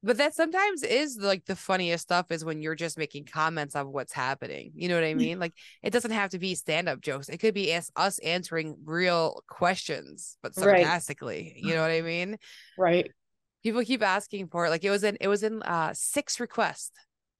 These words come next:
Speaker 1: that they would be
Speaker 2: Really?
Speaker 1: a comedy panel. Yeah. Like, six of 'em. I don't
Speaker 2: Like,
Speaker 1: know.
Speaker 2: just from the feedback from, like,
Speaker 1: From our
Speaker 2: attendees?
Speaker 1: feedback. Yeah, like, from the
Speaker 2: Right.
Speaker 1: end of the year feedback, like, or after it happens,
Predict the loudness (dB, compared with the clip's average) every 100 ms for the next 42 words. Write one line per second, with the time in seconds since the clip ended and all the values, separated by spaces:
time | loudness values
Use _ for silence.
0 | _ -10 -4 2 2 8 10 10 10 6
1 | 2 -4 0 0 0 -2 0 2 2 0
2 | -4 -12 -16 -4 -2 -2 -4 -4 -4 -2
3 | -2 -2 -4 -12 _ _ _ _ _ _
4 | _ _ _ _ 2 6 6 4 0 -2
5 | -8 _ _ _ -4 4 6 8 8 8
6 | 4 0 2 6 6 6 -2 0 0 -2
7 | 2 4 6 4 2 0 2 2 0 -8
8 | -20 _ -2 2 4 4 4 0 -6 -4
9 | 0 2 2 0 0 0 0 -2 -2 -4
10 | -2 0 0 0 -2 0 0 0 -2 2
11 | 0 0 -8 -8